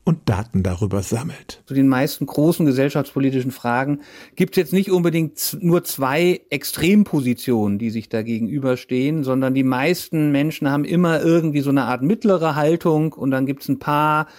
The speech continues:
Speaker 2: die sind auf dem einen Extrem und ein paar sind auf dem anderen Extrem.
Speaker 1: Groß-Samberg arbeitet für das Forschungsinstitut Gesellschaftlicher Zusammenhalt, ein zweitausendeinundzwanzig gegründeter und von der Bundesregierung unterstützter Zusammenschluss von Instituten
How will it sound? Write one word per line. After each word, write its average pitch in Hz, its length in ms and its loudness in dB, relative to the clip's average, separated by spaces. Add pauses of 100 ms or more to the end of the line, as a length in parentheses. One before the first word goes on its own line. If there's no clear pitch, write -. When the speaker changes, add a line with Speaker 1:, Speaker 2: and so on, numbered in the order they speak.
(220)
Speaker 2:
die 139 80 0
sind 139 180 0
auf 135 140 -2
dem 135 160 2
einen 147 320 0
Extrem 151 580 0
und 139 160 -2
ein 139 80 0
paar 139 240 0
sind 151 160 0
auf 143 140 -2
dem 135 180 0
anderen 143 320 0
Extrem. 110 640 -6 (460)
Speaker 1:
Groß-Samberg 135 760 2
arbeitet 123 460 2
für - 120 -4
das 110 180 -2
Forschungsinstitut 143 1080 0
Gesellschaftlicher 120 840 0
Zusammenhalt, 147 800 2 (300)
ein 180 200 0
zweitausendeinundzwanzig 123 1400 0
gegründeter 147 720 2 (140)
und 170 120 2
von 139 140 0
der 113 100 2
Bundesregierung 113 800 2
unterstützter - 720 -2
Zusammenschluss 120 760 2
von 123 220 -2
Instituten 139 800 -2